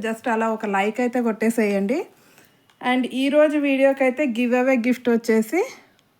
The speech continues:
ఇదన్నమాట.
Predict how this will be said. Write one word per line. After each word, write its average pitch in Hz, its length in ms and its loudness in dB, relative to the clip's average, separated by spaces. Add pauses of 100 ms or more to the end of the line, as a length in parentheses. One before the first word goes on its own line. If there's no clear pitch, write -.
(1900)
ఇదన్నమాట. 214 500 2